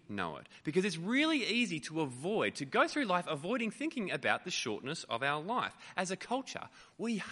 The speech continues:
hate talking about death. Uh, Vicky and I, we have lots of people in our house, and we have, uh, really wonderful and quite bizarre conversations on just about any topic imaginable. This is the one that people avoid. Uh, talking about the shortness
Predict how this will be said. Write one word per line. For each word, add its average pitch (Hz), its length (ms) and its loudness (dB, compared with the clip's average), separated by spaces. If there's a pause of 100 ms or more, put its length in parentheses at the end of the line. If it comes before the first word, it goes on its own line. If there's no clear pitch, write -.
(120)
hate 180 340 -2 (220)
talking 135 500 -2
about 98 340 -2 (140)
death. - 420 -10 (500)
Uh, 101 100 -6 (240)
Vicky 185 280 0
and 156 80 4
I, 208 160 8
we 240 120 2
have 117 280 0
lots 214 160 0
of 160 80 -6
people 170 240 -2
in 160 100 2
our 127 60 6
house, 170 340 4
and 190 80 -4
we 127 80 -4
have, 110 220 -2 (580)
uh, 104 120 -10
really 165 240 2
wonderful 214 420 0
and 117 160 -4
quite 202 240 2
bizarre 127 400 6
conversations 220 640 0
on 160 140 0
just 156 180 -4
about 123 200 2 (120)
any 240 240 0
topic 170 400 -4
imaginable. 180 560 -4 (580)
This 117 180 -10
is 160 120 -12
the 165 120 -8
one 95 260 -2
that - 160 -12
people 92 260 -12
avoid. 71 380 -14 (960)
Uh, - 40 -16 (120)
talking 185 380 -2
about 90 260 -4
the 101 80 -10
shortness - 960 -4